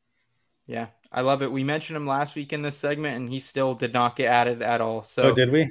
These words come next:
Speaker 2: Sorry.
Speaker 1: W-, w-, that, yeah, hey, all good, all good. E-, E-, Eric mentioned him, um, but apparently Eric's word was not good enough.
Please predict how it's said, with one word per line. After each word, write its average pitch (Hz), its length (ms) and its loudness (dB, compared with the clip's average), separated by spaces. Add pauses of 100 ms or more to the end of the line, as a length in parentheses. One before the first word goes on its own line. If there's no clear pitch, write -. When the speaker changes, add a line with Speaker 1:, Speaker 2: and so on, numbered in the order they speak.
(140)
Speaker 2:
Sorry. 101 220 -6
Speaker 1:
W-, 165 180 8
w-, - 220 4
that, - 180 2
yeah, 165 180 8
hey, 147 200 4
all 139 320 6
good, 143 340 6
all 147 240 4
good. 135 500 0
E-, 160 40 2
E-, 147 280 0
Eric 160 360 4
mentioned 165 400 -6
him, 160 400 -4
um, 127 400 4
but 135 120 4
apparently 143 440 0
Eric's 139 260 0
word 135 160 -4
was 131 140 -8
not 127 240 -2
good 120 140 -2
enough. 117 300 -10